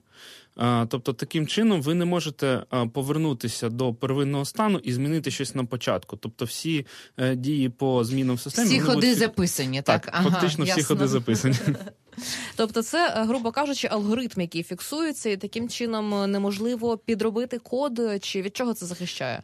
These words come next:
Speaker 1: Так, неможливо взагалі підробити, щось змінити без того, щоб, е, в системі появилася інформація, що той чи інший, е, юзер щось зробив в системі.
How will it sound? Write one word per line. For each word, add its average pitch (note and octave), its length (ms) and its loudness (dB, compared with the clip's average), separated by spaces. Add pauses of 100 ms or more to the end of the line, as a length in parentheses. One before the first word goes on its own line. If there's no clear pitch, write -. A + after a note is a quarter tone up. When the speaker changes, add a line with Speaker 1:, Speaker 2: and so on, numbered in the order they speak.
Speaker 1:
Так, B2+ 240 0
неможливо F3 460 2
взагалі E3 640 2
підробити, D3 640 0
щось C#3+ 280 2
змінити C#3+ 580 2
без C3 380 0
того, F3 340 2
щоб, C3+ 340 -2 (120)
е, B2 180 4 (340)
в B2 300 2
системі F3 440 0
появилася C3+ 580 2
інформація, C3+ 720 0
що A#2 200 -4
той C3 240 0
чи A#2+ 180 -2
інший, A2+ 460 0 (340)
е, A2+ 280 4
юзер D#3 380 2
щось D3+ 260 0
зробив B2+ 300 -2
в B2 60 -6
системі. - 480 -4